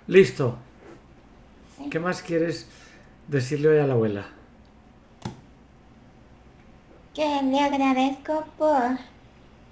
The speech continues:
Speaker 2: estarme acompañando aquí y por haber estado al pendiente de mí de niña.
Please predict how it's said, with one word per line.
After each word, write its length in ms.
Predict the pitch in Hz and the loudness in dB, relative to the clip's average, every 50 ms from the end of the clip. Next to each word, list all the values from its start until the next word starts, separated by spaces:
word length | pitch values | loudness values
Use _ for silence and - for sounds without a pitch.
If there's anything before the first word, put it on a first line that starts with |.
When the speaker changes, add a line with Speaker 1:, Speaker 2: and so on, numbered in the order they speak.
| - 285 | -8 -6
Speaker 2:
estarme 540 | 294 294 - - 262 262 262 269 277 285 302 | -6 -4 -2 0 0 2 2 0 0 -2 -4
acompañando 840 | 294 - 330 320 320 311 285 285 277 269 269 269 262 254 262 269 | -4 -6 -8 -8 -6 -6 -4 -2 0 0 0 2 2 2 2 2
aquí 680 | 277 294 277 262 254 262 - - 247 262 285 294 - - - - - - - - - - - - - - - - - - - - - - - - - - - - - - - - - - - - - - - - - - - - - - - - - - - - - - - - - - - - - - - - - - - - - | 2 2 0 0 -2 -4 -6 -8 -8 -6 -6 -8 -10 -12 -18 -20 -20 -20 -20 -20 -20 -20 -20 -20 -20 -20 -20 -20 -20 -20 -20 -20 -20 -20 -20 -20 -20 -20 -20 -20 -20 -20 -20 -20 -20 -20 -20 -20 -20 -20 -20 -20 -20 -20 -20 -20 -20 -20 -20 -20 -20 -20 -20 -20 -20 -20 -20 -20 -20 -20 -20 -20 -20 -20 -20 -20 -20 -20 -20 -12 -8
y 140 | 294 277 277 | -8 -8 -6
por 200 | - - 277 285 | -4 -2 -2 0
haber 460 | 285 269 269 262 254 247 254 247 247 | 2 2 2 2 2 0 0 0 0
estado 400 | 262 285 294 - 302 294 294 294 | 0 -2 -2 -4 -4 -4 -2 0
al 200 | 294 277 285 277 | 0 -2 -2 -4
pendiente 560 | - 285 285 285 277 277 277 269 269 277 277 285 | -2 -2 -2 -2 -2 0 0 2 2 0 0 -2
de 120 | 285 277 | 0 0
mí 260 | 269 262 262 262 262 | 2 2 4 4 2
de 100 | 254 262 | 2 2
niña. 560 | 269 262 262 262 247 254 262 262 277 302 285 | 2 4 4 2 4 4 4 4 4 2 0